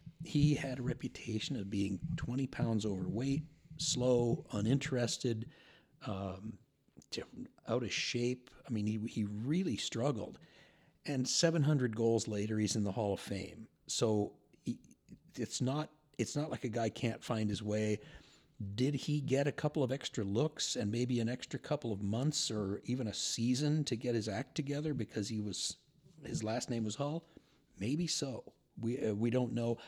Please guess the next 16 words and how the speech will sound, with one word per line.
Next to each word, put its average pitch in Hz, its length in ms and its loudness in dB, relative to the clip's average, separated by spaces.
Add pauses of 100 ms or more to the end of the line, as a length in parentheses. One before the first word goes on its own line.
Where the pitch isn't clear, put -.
I 120 120 4
also 180 280 4
saw 131 220 2
firsthand, 120 480 -2
and 104 140 0
I 98 60 0
won't 101 200 0 (920)
carry 104 280 -4
on 101 160 -4
about 98 240 -4
this - 160 -4
too - 160 0
much, 104 200 2 (1400)
but 117 160 -4
when 123 140 4
a, 107 100 2